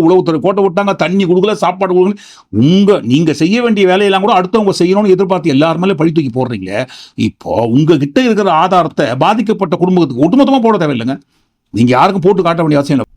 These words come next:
பாதிக்கப்பட்ட குடும்பத்திற்காக மட்டும் பாருங்க, அந்த ஹால்ல ப்ரொஜெக்டர் ஏற்பாடு பண்ணி ஆதாரத்தை போட்டு காட்டிக்க வேண்டியதுதானங்க. உங்க குடும்பங்களை இழந்து தவிப்பதற்கு நாங்க காரணம் இல்லைங்க, தமிழ்நாடு அரசு, திமுக அரசு, செந்தில் பாலாஜி தமிழ்நாடு அரசு தான் காரணம், பாத்துக்கங்க பாத்துக்கங்கன்னு ஆதாரத்தை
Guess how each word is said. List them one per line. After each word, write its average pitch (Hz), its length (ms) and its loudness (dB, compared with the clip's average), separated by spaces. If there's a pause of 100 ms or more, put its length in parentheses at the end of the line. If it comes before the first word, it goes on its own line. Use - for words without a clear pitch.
(100)
பாதிக்கப்பட்ட 185 560 0 (100)
குடும்பத்திற்காக 175 680 0 (120)
மட்டும் 196 340 -2
பாருங்க, 160 300 0 (260)
அந்த 175 240 0
ஹால்ல 208 400 2 (300)
ப்ரொஜெக்டர் 202 480 2
ஏற்பாடு 202 300 0
பண்ணி 190 160 0 (120)
ஆதாரத்தை 220 280 0
போட்டு 202 240 0
காட்டிக்க 202 260 0
வேண்டியதுதானங்க. 190 420 0 (640)
உங்க 208 260 4
குடும்பங்களை 240 400 2 (120)
இழந்து 240 280 4
தவிப்பதற்கு 208 600 2
நாங்க 214 220 2 (100)
காரணம் 220 380 4
இல்லைங்க, 208 280 2 (240)
தமிழ்நாடு 208 440 2
அரசு, 185 160 -2 (100)
திமுக 214 400 2
அரசு, 185 260 -2
செந்தில் 202 320 2
பாலாஜி 190 360 0
தமிழ்நாடு 190 340 0
அரசு 170 140 -4
தான் - 140 -6 (260)
காரணம், 208 420 2
பாத்துக்கங்க 202 480 0
பாத்துக்கங்கன்னு 190 520 0 (220)
ஆதாரத்தை 196 440 0